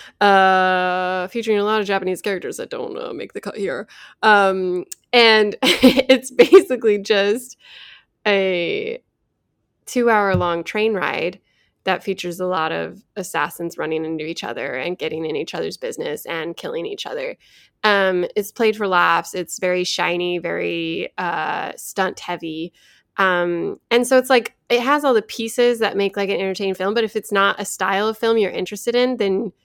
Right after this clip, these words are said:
it makes sense why this only got, like, fifty-three percent on Rotten Tomatoes, had, like, an average score of, like, "Oh, you know, it's fine, B minus type." Um, it just doesn't feel like it's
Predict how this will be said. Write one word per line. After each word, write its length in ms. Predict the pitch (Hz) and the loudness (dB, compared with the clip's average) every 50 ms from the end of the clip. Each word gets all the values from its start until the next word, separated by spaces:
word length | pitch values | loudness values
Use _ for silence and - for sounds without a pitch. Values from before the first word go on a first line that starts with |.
| _ _ _ _ - | _ _ _ _ -2
it 120 | 214 202 196 | -2 0 2
makes 240 | 202 196 190 - | 2 0 -2 -4
sense 280 | - 202 196 185 175 - | -2 -2 -2 -2 -2 -2
why 240 | - 175 175 180 185 | -2 -2 0 0 -2
this 240 | 180 190 185 - - | -4 -4 -6 -6 -4
only 220 | 170 180 185 185 | -4 -2 -2 -2
got, 260 | 180 185 185 - - 185 | -2 -2 -4 -4 -4 -6
like, 160 | 175 - - | -8 -8 -8
fifty-three 420 | - 185 - - - - - - - | -8 -8 -8 -8 -10 -12 -10 -12 -12
percent 340 | - - - - 240 233 | -10 -12 -8 -6 -6 -4
on 80 | - 185 | -4 -6
Rotten 180 | - - - - | -6 -8 -10 -12
Tomatoes, 720 | - 202 220 254 311 311 311 302 285 277 269 262 254 247 | -10 -4 -2 0 2 2 2 4 4 6 6 4 4 2
had, 200 | 226 - - - | -2 -4 -2 -2
like, 160 | - 175 - | -4 -6 -6
an 100 | 180 - - | -6 -6 -2
average 440 | - 175 175 180 180 175 180 180 175 | -2 0 0 0 -2 -4 -6 -6 -6
score 560 | - - - - - - 202 196 196 196 190 | -10 -12 -12 -10 -6 -4 -2 0 0 0 0
of, 120 | 185 185 - | -2 -2 -2
like, 240 | 185 - - - - | -4 -4 -4 -6 -4
"Oh, 360 | 311 359 349 339 330 330 320 302 _ _ _ _ _ - | -2 -2 0 0 0 -2 -4 -6 _ _ _ _ _ -6
you 120 | - 349 330 | -4 -2 0
know, 180 | 277 240 233 | 2 2 2
it's 180 | 240 240 247 - | 2 0 -2 -4
fine, 340 | - 190 185 185 185 190 185 | -4 -2 0 0 0 -2 -4
B 140 | - 208 214 | -4 -4 -2
minus 460 | 202 180 180 180 180 180 190 - - | -2 0 0 -2 -2 -4 -6 -6 -8
type." 400 | - - 180 185 190 - - _ _ _ _ - - - - - _ _ _ _ - | -6 -4 -4 -2 -4 -6 -8 _ _ _ _ -20 -20 -20 -20 -20 _ _ _ _ 2
Um, 440 | 214 208 202 196 196 196 190 190 - - | 4 4 6 4 4 2 0 -2 -2 0
it 120 | - 226 - | 0 2 2
just 180 | 262 262 254 | 0 -2 0
doesn't 320 | - 302 185 180 185 - _ | -2 0 0 0 0 -2 _
feel 220 | - 226 226 226 | 2 2 4 4
like 260 | 214 196 185 185 - | 4 0 0 -2 -4
it's 440 | 180 165 - - - - - - - | -8 -8 -8 -10 -16 -18 -18 -20 -20